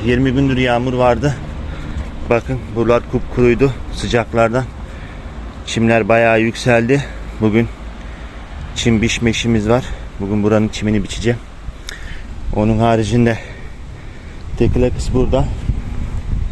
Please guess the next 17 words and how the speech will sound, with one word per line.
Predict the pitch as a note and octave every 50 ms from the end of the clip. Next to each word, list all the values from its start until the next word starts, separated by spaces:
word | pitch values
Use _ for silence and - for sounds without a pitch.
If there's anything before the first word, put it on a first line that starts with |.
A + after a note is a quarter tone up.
| - - - - - - - - - - - - - - - - - - - - - - -
Tekile | A2+ - - A#2+ B2 A#2
bana | A#2+ B2 B2+ C3+ C3+
hiç | C3 D3 D3 - -
rahat | A#2+ A#2+ A#2+ A#2+ - - -
vermiyor. | B2 B2+ B2 B2+ C3 C3+ C#3+ D#3 D3 B2 - - - - - - - - - - - - - - - - - - -
Bu | A#2+
makineyi | A#2+ B2 B2 A#2 C3+ C3+ C3 B2
ben | B2 C3+ C3
çalıştırdım, | B2 - D#3 D3+ C#3+ B2+ - D3 C3 C3 C#3+ D3+ D3
ıstırma | C#3 - - C#3+ C3 C#3
yasağı | C3 B2 A#2+ - B2+ A#2+ A#2 A2
diyor. | B2 C#3+ D#3+ D3+ B2+ - - - - - - - - - - - - - -
Değil | - F3
mi | G#3+ F#3+
Tekila? | A3+ A3+ F3 A3+ G#3+ E3+ C#3 B2 - - - - - - - - - - - - - - - - - - - - - - - - - - - - - - - - - - - - - - - - - - - - - - - - - - - -
Bir | B2 C3
arkadaşın | C3 C3+ C3+ B2 - D#3 C#3+ D#3 C#3+ - D#3 D#3 D3+